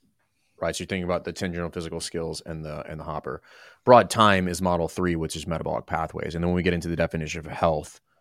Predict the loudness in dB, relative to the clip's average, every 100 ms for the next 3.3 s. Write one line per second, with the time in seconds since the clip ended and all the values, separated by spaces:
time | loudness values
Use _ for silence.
0 | _ _ _ _ _ -4 -4 -4 -8 -12
1 | -10 -2 0 0 -2 -6 -6 -10 -8 -6
2 | -6 -8 _ _ _ _ _ -8 -6 -6
3 | -8 -12 -16